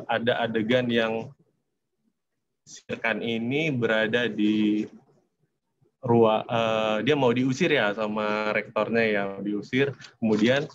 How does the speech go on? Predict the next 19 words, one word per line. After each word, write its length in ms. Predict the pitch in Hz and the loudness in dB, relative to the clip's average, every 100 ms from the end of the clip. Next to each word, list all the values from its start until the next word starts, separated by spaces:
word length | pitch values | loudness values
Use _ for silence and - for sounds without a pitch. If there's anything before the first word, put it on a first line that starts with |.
| - _ - _ _ 113 | -20 _ -20 _ _ -10
eh, 180 | 110 110 | -8 -8
si 560 | - 123 113 110 107 - | -8 -4 -2 0 -2 -2
anaknya 400 | 117 107 95 147 | -2 -4 -4 0
mau 160 | 160 143 | 2 2
melahirkan. 640 | 139 143 156 156 143 120 | 2 2 0 0 -2 0
Nah, 240 | 120 120 | 0 0
di 80 | 120 | 0
situ 320 | 120 135 139 | -2 -2 -2
tuh, 240 | 127 117 - - _ - | 0 0 -2 -18 _ -2
eh, 400 | 117 113 110 110 - - _ _ _ _ _ - - | 2 2 2 -2 -10 -20 _ _ _ _ _ -20 -4
adegan 400 | 113 127 127 127 | -2 2 4 4
yang 160 | 123 | 2
paling 640 | 117 120 117 120 120 117 - - | 2 0 2 0 -2 -4 -10 -18
klimaks 560 | _ 139 131 135 143 - | _ 2 4 4 4 -2
menurut 320 | 117 113 - | -4 -4 -2
saya. 320 | 110 110 104 101 - _ _ _ | 0 2 0 -2 -16 _ _ _
Jadi 240 | 117 143 127 | 4 4 4
dengan 320 | 120 120 123 - - - _ _ _ _ - | 4 2 0 -8 -16 -20 _ _ _ _ -4
keterbatasan, 1400 | 131 - 127 123 120 117 120 117 - 120 113 113 113 113 | -2 0 0 0 0 0 -2 -2 -2 -2 0 0 -2 -6